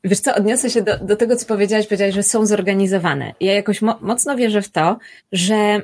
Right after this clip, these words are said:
my nie musimy się stawać jakieś tam inne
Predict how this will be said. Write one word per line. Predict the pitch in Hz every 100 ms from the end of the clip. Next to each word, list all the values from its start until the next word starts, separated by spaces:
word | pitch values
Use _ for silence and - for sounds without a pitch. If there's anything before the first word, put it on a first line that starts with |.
| - -
my | 214 226
nie | 240 226
musimy | 226 226 - 302 285
się | - 226 214 202 196 202 - _ _ _
stawać | - - - - 233 240 220 214
jakieś | 220 220 226 202
tam | 196 180 -
inne | 180 170 165 170 208